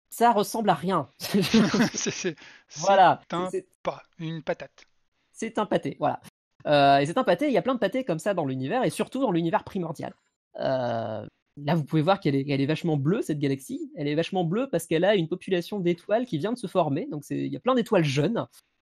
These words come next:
Speaker 1: Et les étoiles qui ont tendance à être jeunes, elles ont tendance à être bleues. Euh, si vous voulez voir, euh, l'histoire d'une galaxie, euh, juste en regardant,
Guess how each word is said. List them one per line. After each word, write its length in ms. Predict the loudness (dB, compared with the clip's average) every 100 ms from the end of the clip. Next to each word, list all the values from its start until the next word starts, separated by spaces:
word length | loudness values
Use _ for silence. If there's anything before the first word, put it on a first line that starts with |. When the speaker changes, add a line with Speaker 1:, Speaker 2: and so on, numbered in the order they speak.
| _
Speaker 1:
Et 80 | -4
les 140 | -4
étoiles 180 | -2 -4
qui 100 | -2
ont 120 | -6
tendance 280 | -4 -6 -6
à 60 | -6
être 80 | -2
jeunes, 240 | 0 0
elles 140 | -2
ont 20 | -6
tendance 300 | -4 -2 0
à 40 |
être 100 | 0
bleues. 240 | 2 2 -2 _ _ _ -8
Euh, 100 | -6
si 160 | -6 -2
vous 80 | 2
voulez 160 | 4
voir, 260 | 6 6 6
euh, 100 | 4
l'histoire 540 | 2 -2 -4 2 2
d'une 140 | 2 -2
galaxie, 520 | -2 -4 -10 -6 -4
euh, 100 | -2
juste 260 | -4 -2
en 20 | 0
regardant, 480 | 2 0 -2 -8